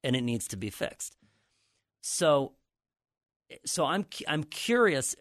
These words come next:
you know, because to me, and, and I, and I think I told, mentioned this in, during the break, is I said, you know, I, I would, w-, would have loved to have seen this area gentrify on its own,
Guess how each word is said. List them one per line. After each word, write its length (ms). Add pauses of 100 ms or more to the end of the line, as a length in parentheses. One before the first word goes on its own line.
(160)
you 140
know, 100
because 400
to 120
me, 160
and, 240
and 120
I, 220
and 100
I 60
think 180
I 60
told, 340
mentioned 320
this 140
in, 140
during 240
the 40
break, 380
is 100
I 100
said, 280 (1400)
you 80
know, 100
I, 160 (100)
I 160
would, 240 (120)
w-, 260
would 160
have 120
loved 440
to 100
have 100
seen 300
this 220 (220)
area 340
gentrify 720 (220)
on 200
its 180
own, 200